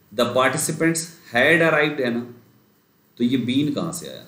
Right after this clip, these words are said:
ये भी cancel हो गया। Have arrived हो सकता है, have arrived हो सकता है। कहाँ पे? At the field, at the field, यहाँ पे arrived, have been कहाँ से आ गया? तो ये भी कैंसिल हो गया, तो ये भी cancel हो गया, तो एक ही option बचता है, that is C।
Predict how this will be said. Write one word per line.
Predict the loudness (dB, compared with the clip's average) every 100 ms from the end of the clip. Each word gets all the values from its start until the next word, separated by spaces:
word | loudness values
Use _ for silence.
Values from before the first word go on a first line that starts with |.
| -20 _ _ _ -2
ये | 0
भी | 0
cancel | -2 -8 -14 -14
हो |
गया। | -16 -18 -20 -20 _ _ _ _ _ _ _ _
Have | 0 2 4
arrived | 4 4
हो | 2 -2
सकता | -4 -4 -4
है, | 0
have | 0
arrived | 0 -2 -6
हो | -14
सकता | -18 -20 -20
है। | -16 -6
कहाँ | 0 0 2
पे? | 0 0
At | 0 2 0
the | -2
field, | 0 0 0 0
at | -2 -2
the | -4 -4
field, | -6 -2
यहाँ | -4 -4
पे | -6
arrived, | -4 -2 -2 -6 -14 -6
have | 0 2 2 2 -2
been | 0 0 0
कहाँ | -2
से | -6 -10
आ |
गया? | -14 -18 -20 _ _ _ _ -10
तो |
ये | -6
भी | -6
कैंसिल | -8 -12 -14 -16
हो |
गया, | -18 -20
तो | -20 _ _ -18
ये | -8
भी | -6
cancel | -4 -4 -4
हो | -6
गया, | -6
तो | -10 -8
एक | -6
ही | -4
option | -6 -6 -14
बचता | -14 -16
है, | -20
that | -20 -20 -12
is |
C। | -10